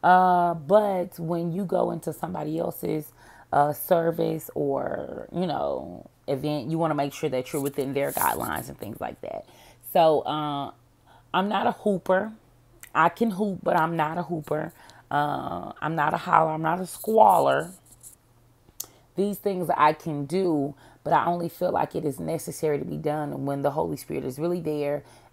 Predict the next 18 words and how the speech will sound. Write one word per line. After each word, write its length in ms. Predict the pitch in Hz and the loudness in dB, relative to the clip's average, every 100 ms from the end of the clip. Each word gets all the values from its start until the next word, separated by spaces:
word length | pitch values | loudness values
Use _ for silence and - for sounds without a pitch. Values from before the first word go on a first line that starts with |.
| _ | _
and, 420 | 110 143 127 123 - | -6 -4 -4 -4 -2
or 200 | 143 139 | -2 0
if 220 | 143 - | -2 -2
you're 200 | 151 135 - | 0 0 0
unctioned 340 | 151 - 156 | -6 -6 -4
by 120 | 135 | -2
the 60 | 139 | -2
Holy 220 | 156 147 | -4 -6
Spirit 360 | - 147 139 - | -6 -6 -6 -8
to 80 | 147 | -8
use 300 | 143 160 135 | -6 -6 -6
these 340 | 151 135 - - _ _ - | -6 -8 -12 -18 _ _ -20
kinds 640 | - 196 190 185 156 143 | -4 0 2 0 -4 -4
of 280 | - 143 139 | 0 0 0
theatrics. 1000 | - 143 113 117 - - - - - - - - - | -6 -4 -2 -4 -6 -12 -16 -16 -20 -20 -20 -20 -16
So 340 | - 160 143 | 0 2 2
I 240 | - 165 208 | 2 0 0
am 380 | 190 175 175 | -2 -4 -6